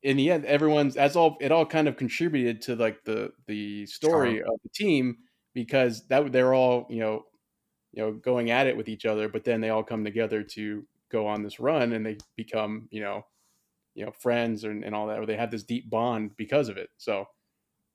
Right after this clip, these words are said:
Speaker 2: Yeah.
Speaker 1: so I think it
Speaker 2: And it's, and it
Speaker 1: Yeah.
Speaker 2: wasn't like all of a sudden they got together and they became an all-star team, kinda like the, uh,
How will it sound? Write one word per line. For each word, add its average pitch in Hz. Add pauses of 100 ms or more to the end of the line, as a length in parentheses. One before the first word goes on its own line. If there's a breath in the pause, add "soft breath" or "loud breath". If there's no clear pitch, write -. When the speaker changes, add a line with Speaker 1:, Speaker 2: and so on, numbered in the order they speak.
(100)
Speaker 2:
Yeah. 104 (580)
Speaker 1:
so 110
I 113
think 120
it 110
Speaker 2:
And 113
it's, 120
and -
it 107
Speaker 1:
Yeah. -
Speaker 2:
wasn't 135
like 113
all 117
of 110
a 110
sudden 104
they 101
got 98
together 101
and 95
they 92
became 92
an 85
all-star 85
team, 85
kinda 85
like 82
the, 82
uh, 78